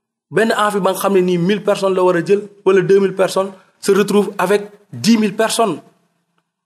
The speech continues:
Le président Macky Sall n'a aucune solution. Léegi nga koy gis fan yu ne,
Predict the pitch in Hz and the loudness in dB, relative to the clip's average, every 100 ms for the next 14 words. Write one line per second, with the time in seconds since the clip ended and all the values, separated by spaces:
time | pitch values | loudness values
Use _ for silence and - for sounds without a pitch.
0 | _ _ _ _ 175 147 226 214 208 202 | _ _ _ _ -4 0 0 2 0 -2
1 | 196 196 180 202 - 302 - 269 - 247 | 0 -2 0 -4 -2 -6 2 2 2 0
2 | 240 262 220 117 - _ _ _ _ _ | 2 0 0 -2 -10 _ _ _ _ _
3 | _ _ 135 165 262 220 202 175 175 185 | _ _ -4 0 2 2 2 2 -2 0
4 | 170 160 | 0 0